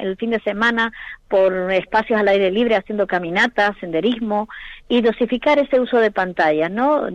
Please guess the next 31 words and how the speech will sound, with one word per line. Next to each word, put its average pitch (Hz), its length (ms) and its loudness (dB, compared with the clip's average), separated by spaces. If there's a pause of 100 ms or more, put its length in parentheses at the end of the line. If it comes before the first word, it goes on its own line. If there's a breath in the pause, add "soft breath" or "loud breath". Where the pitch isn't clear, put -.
(140)
Por 190 140 2
otro 190 180 0
lado, 208 280 4
también 196 480 0
ahora, 185 420 -6
cuando 170 220 -6
comienza 185 580 0
así 160 280 -6
el 185 80 0
buen 175 240 -2
tiempo, 214 360 0
cuando 175 260 -2
empieza 202 500 -2 (320 loud breath)
el 185 160 2
veranito, 208 640 2 (260 loud breath)
pues 208 140 -2
también 233 300 2
hay 277 160 4
obras 262 220 4
de 220 140 2
teatro 220 520 2
que 202 120 -4
se 202 120 -4
hacen 226 200 -4
en 208 80 -2
las 185 140 -2
ciudades, 202 460 2
en, 175 260 -8
en 170 180 -8
plazas, 202 520 0 (400 loud breath)
y 185 540 2